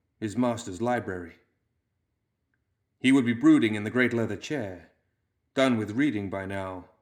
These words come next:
well into his evening brandy. Crabtree had not dared creep out of his room downstairs until he'd been sure of that.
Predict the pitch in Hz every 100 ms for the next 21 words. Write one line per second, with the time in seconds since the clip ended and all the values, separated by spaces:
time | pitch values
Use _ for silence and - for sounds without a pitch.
0 | _ _ _ 139 143 104 98 92 104 110
1 | 107 95 90 123 110 90 82 _ _ _
2 | _ _ _ _ _ _ _ _ _ _
3 | _ _ _ _ 151 160 - 123 117 120
4 | 143 131 110 - 120 135 117 104 104 113
5 | 135 110 110 104 - 185 147 98 92 101
6 | 117 110 95 101 92 - 147 95 90 90
7 | 117 85